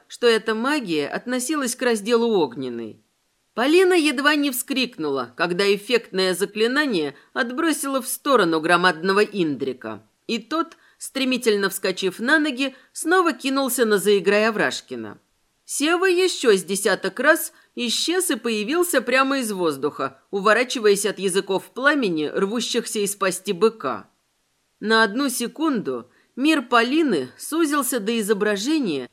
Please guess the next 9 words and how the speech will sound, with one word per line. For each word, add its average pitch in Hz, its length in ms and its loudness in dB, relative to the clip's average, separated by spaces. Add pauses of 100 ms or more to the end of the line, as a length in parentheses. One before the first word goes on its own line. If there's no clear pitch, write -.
появляющегося 262 960 -2
следом 208 460 2
за 208 140 0
алым 185 260 2
яблоком, 185 640 -2 (180)
которое 254 440 0
каталось 233 500 0
по 247 180 -2
кругу, 139 640 -6